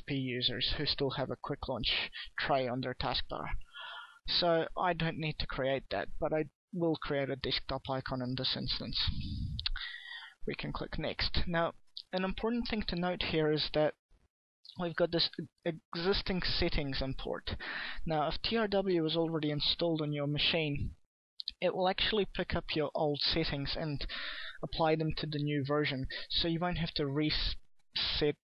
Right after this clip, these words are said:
all your settings to your default values. It'll actually remember them. And again, we've got all the other options what we selected during the installation. Right, we're ready to install, so we just click on install,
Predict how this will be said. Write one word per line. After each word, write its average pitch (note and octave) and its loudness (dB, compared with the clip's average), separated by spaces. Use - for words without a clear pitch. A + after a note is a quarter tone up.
all D3+ 4
your D3 2
settings D3 2
to D3 0
your C#3+ 0
default C#3 2
values. C#3 2
It'll D#3+ 2
actually D#3 2
remember C#3 0
them. A#2+ -2
And F3 0
again, E3 0
we've D#3 -2
got D#3+ 2
all E3+ 0
the D3+ 4
other C#3+ 2
options C#3 0
what C#3 -4
we D3 -2
selected C#3+ 0
during C3+ -2
the C3+ -4
installation. C3+ -2
Right, C#4+ 2
we're F3+ 0
ready D3+ 2
to D#3 0
install, A3+ 2
so - 0
we - -2
just - -4
click - -2
on E3+ 0
install, E3+ 2